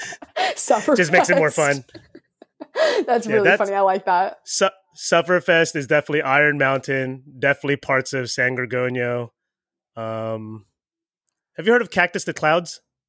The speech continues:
Speaker 1: <laughs> Yes. I saw
Speaker 2: That
Speaker 1: that
Speaker 2: was
Speaker 1: one. <laughs> I saw that one on All Trails,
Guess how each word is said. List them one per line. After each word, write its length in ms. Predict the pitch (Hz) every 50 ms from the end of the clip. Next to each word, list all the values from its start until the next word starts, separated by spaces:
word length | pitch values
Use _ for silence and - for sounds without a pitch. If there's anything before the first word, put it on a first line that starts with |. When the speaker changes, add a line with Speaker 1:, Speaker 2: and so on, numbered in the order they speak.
| _ _ _ _ _ _ _ _ _ _
Speaker 1:
<laughs> 80 | - - - - 605 622 - - - - - - -
Yes. 760 | 262 - - 269 294 285 - 302 302 - - - - - - _ _ _ _ _ _ _ -
I 500 | - - - - - - 466 415 415 359
saw 80 | - - -
Speaker 2:
That 280 | 226 233 240 254 320 285
Speaker 1:
that 80 | 302
Speaker 2:
was 220 | 294 220 202 170 170
Speaker 1:
one. 280 | 349 339 - 349 330 - - - - - _ _ _ _ _ _ _ _ _ _ _ _ _ _ _ - -
<laughs> 380 | 698 659 - 640 659 659 605 539 - _ -
I 120 | - 359 349
saw 140 | - 320
that 80 | 294 311
one 120 | 339 349
on 80 | 339 302
All 240 | 135 180 220 233 233
Trails, 480 | - - 320 269 262 277 311 330 330